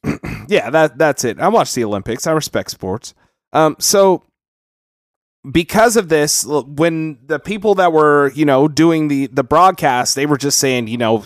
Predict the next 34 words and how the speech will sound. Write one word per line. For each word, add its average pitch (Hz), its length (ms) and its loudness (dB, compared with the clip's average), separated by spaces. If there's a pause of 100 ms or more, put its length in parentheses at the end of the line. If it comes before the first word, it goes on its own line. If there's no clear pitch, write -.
she - 220 -4
put, - 300 -4
tested 139 360 -4
positive. 120 400 0
They 147 100 2
were 151 100 0
quiet. 170 640 0 (280)
They 147 80 2
weren't 156 200 2
saying 151 300 0
anything. 151 340 -2
They 147 80 0
were 156 100 0
so 156 180 2
disgusted, 139 760 -4
it, 143 160 0
which 170 280 0
in-, 170 160 -2 (100)
also 180 300 2
included 151 380 -2
Tara 160 280 4
Lipinski, 147 720 -2 (400)
who 143 100 4
won 147 380 2
an 139 200 -4
Olympic, 143 680 -2
uh, 135 220 4
gold 120 560 2
at 131 220 -4
fifteen 139 440 -2
years 117 220 -2
old, 110 220 0
just - 240 -6
like, 113 320 -2